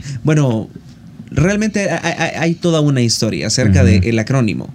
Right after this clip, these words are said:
Speaker 2: Ujú.
Speaker 1: pero que era compuesto solamente de consonantes,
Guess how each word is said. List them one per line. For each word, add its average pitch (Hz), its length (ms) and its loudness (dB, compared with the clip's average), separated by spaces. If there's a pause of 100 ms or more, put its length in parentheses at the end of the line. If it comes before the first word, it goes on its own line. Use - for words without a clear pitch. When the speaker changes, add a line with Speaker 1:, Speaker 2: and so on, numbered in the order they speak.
(120)
Speaker 2:
Ujú. 92 180 2
Speaker 1:
pero 123 240 4
que 113 200 0
era 117 420 -2
compuesto 120 420 0
solamente 120 480 0
de 113 80 2
consonantes, 127 760 0